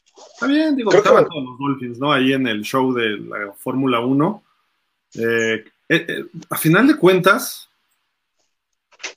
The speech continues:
Speaker 1: es algo que no hemos visto, ¿eh? Que el dueño esté cerca del equipo.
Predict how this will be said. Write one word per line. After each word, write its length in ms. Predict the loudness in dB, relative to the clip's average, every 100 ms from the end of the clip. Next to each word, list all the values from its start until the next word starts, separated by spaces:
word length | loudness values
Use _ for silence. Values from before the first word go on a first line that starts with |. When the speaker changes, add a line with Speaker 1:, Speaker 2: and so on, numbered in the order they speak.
| -8
Speaker 1:
es 180 | -2 0
algo 200 | 0 2
que 120 | 2
no 100 | 4
hemos 200 | 2 2
visto, 420 | -2 -2 0 0
¿eh? 120 | 0 -6 _ _ _ _ -20 _ _
Que 100 | -4
el 100 | 0
dueño 300 | 2 2 2
esté 240 | -2 0 -2
cerca 640 | 0 0 0 0 -2 -4
del 180 | -2 -6
equipo. 500 | -8 -12 -12 -16